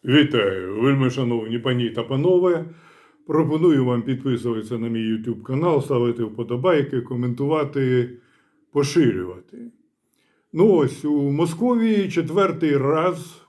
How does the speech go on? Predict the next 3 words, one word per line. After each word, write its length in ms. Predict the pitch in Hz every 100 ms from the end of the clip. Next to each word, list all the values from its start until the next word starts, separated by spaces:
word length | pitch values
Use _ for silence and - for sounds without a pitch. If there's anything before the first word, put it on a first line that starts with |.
| _
уже 600 | 131 107 135 127 107 - _ _ _
вибухнула 1120 | 123 156 180 185 - 190 196 190 196 190 - - _ _ _ _ _ _ _ _ _ _ _ _ _ _ _ _
славнозвісна 1600 | - 156 170 160 160 143 131 160 233 208 - - 131 117 104